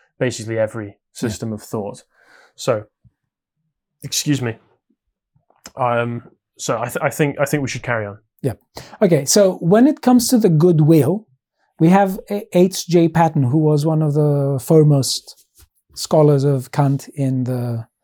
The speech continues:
Speaker 2: twentieth century, and he's explaining the notion of a goodwill. And he says, "For Kant, the only thing that is good without qualification or restriction is a goodwill. That is to say, a goodwill alone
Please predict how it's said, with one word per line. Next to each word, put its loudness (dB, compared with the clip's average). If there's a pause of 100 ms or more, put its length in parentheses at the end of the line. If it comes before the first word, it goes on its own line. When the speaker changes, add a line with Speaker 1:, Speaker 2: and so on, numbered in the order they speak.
(340)
Speaker 2:
twentieth 2
century, 0 (380)
and 2
he's 4 (340)
explaining 4
the 4
notion 4
of 4
a 4
goodwill. 4 (420)
And 4
he 4
says, 2
"For 2
Kant, -2
the 0
only 6
thing 4
that 4
is 2
good 2
without 4
qualification -2
or 2
restriction -2 (320)
is 2
a 4
goodwill. 2
That 0
is 0
to -6
say, 0
a -2
goodwill 0
alone 2